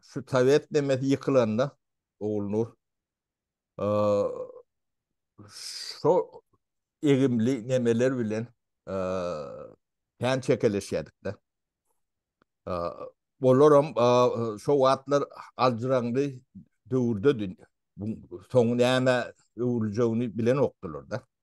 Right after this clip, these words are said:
ýöne revanç aljaklaryna ananian ekenler, <laughs> meň iň uly nemem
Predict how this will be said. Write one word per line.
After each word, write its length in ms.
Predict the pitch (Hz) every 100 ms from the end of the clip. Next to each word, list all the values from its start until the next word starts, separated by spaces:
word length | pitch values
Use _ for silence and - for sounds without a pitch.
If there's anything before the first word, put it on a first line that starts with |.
| _ _ _ _ _ _ _ _ 98 101
ýöne 340 | 110 117 113 107 113
revanç 480 | 120 113 127 120 -
aljaklaryna 760 | 117 117 101 113 - 117 101 117 117 - _ _ _ _ _ _ _ _
ananian 440 | - 113 113 113 131
ekenler, 640 | 131 139 127 123 123 151 -
<laughs> 1400 | 82 73 64 - _ _ _ _ _ _ 87 90 - 98
meň 140 | 107 104 - 95 78 _ _
iň 120 | 156 196 190
uly 180 | 143 139 160 - _
nemem 440 | 110 117 107 117